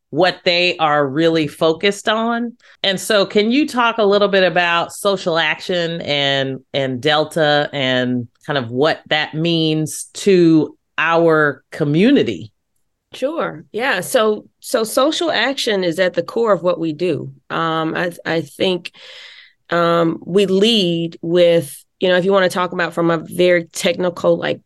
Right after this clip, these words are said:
Speaker 2: policy perspective, we've already mentioned about our, our founders and, and wh-, how their work, uh, was, uh, m-, or what led their work. But the role of social action,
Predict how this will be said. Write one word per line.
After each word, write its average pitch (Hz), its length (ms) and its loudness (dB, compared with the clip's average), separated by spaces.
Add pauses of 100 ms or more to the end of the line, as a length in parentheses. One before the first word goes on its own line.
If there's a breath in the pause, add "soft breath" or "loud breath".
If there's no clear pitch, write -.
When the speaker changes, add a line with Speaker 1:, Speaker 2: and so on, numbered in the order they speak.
Speaker 2:
policy 170 580 0
perspective, 160 640 -2
we've 160 160 2
already 170 340 2
mentioned 165 460 0
about 151 260 -2
our, 147 120 -2 (200)
our 151 100 -6
founders 165 640 0
and, 151 200 -2
and 151 200 -4
wh-, - 160 -8
how 160 220 -2
their 170 240 4
work, 156 380 -4 (100)
uh, 156 340 -6
was, 147 360 -4 (600 loud breath)
uh, 78 480 -6 (200)
m-, 156 200 -8 (340)
or 170 120 4
what 170 260 2
led 180 380 4
their 160 160 -8
work. 147 400 -6 (640 loud breath)
But 180 340 0 (360)
the 185 160 4
role 233 400 4
of 247 100 4
social 208 540 0
action, 170 720 -4